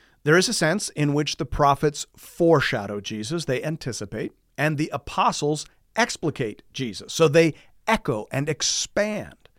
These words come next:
And so you do see echoes and extensions of the miracles of Jesus at work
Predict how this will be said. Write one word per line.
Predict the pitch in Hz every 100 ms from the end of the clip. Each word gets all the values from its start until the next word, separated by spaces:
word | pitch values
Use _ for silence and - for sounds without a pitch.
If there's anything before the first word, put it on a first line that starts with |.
| _ _ _ -
And | 175
so | 175 196
you | 196
do | 165 196 294
see | - 117 92 _ -
echoes | 202 214 139 98 110
and |
extensions | 104 - - 185 196 202 - 98 104 -
of | 131 131
the | 139
miracles | 135 147 160 175 165
of | 160
Jesus | 117 113 123 127
at | - 131
work | 123 131 160